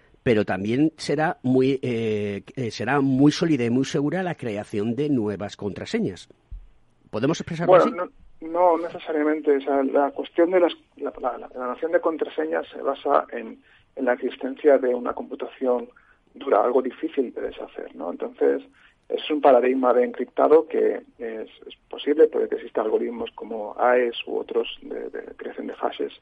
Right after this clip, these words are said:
Speaker 2: que no se pueden romper, pero es, esto es una pregunta abierta. Ahora mismo es todo lo que se llama criptografía postcuántica.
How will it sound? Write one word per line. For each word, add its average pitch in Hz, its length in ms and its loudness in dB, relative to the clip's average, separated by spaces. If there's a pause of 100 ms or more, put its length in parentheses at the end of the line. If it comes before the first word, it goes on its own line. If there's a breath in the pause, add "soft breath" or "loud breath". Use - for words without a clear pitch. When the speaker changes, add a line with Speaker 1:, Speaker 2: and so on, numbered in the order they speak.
(400 loud breath)
Speaker 2:
que - 120 -10
no 113 100 -8
se 117 120 -8
pueden 113 340 2
romper, 139 420 2 (460 soft breath)
pero 120 300 6
es, - 100 -4 (120)
esto - 240 -2
es - 120 -4
una 131 100 0
pregunta 127 300 0
abierta. 135 300 6
Ahora - 120 -6
mismo 123 320 -4
es - 60 -12 (160)
todo 127 100 -2
lo 131 60 -2
que - 80 -6
se - 80 -4
llama 127 240 2
criptografía 123 560 -4
postcuántica. - 640 -8